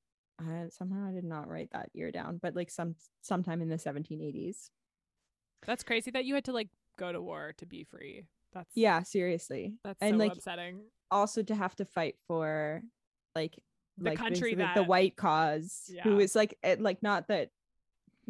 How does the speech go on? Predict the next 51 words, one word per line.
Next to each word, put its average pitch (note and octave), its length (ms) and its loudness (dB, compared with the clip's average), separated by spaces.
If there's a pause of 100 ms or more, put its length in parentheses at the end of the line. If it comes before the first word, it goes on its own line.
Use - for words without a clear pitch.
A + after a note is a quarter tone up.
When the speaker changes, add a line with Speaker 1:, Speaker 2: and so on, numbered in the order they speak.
(180)
Speaker 1:
not G#3 320 4
that, G3 100 0
like, A3 140 4
it A3 120 6
ma-, G3+ 100 2 (100)
it G#3+ 140 6
makes G#3 240 4
the A#3+ 100 0
British F#3+ 340 -2
seem F3+ 300 -4
kinda F3+ 240 -2
good. F3 280 -2
They F#3 100 -2
were F3 100 -2
like, E3+ 160 -2 (720)
"We D#4 180 6
know C4 220 8
you B3 140 10
guys G3+ 280 6
wanna G3+ 220 2
be G#3 120 2
free, F#3 400 0
and, F3+ 80 0
like, E3+ 160 -4
we'll F#3+ 120 -4
let F#3+ 140 2
you G#3+ 80 2
be A#3 120 4
free. E3 280 -2
You E3+ 220 0
just E3 180 -6
have G3 120 -4
to A3 80 -2
fight F#3 320 -2
for F3+ 100 0
us D#3+ 300 0
Speaker 2:
They D#3 60 0
Speaker 1:
first." D#3+ 440 2
And, D#3+ 120 0
Speaker 2:
literally A#3+ 320 4
Speaker 1:
like, G#3 80 2
Speaker 2:
are A3+ 100 4
the A#3+ 100 2
colonizers, A3+ 640 -2
though. F#3 480 -8
<laughs> A#3 140 -10
Speaker 1:
Yeah. G3+ 360 6 (120)
So - 220 6
it's G3+ 160 4
like, F#3 280 2
okay. F3 440 0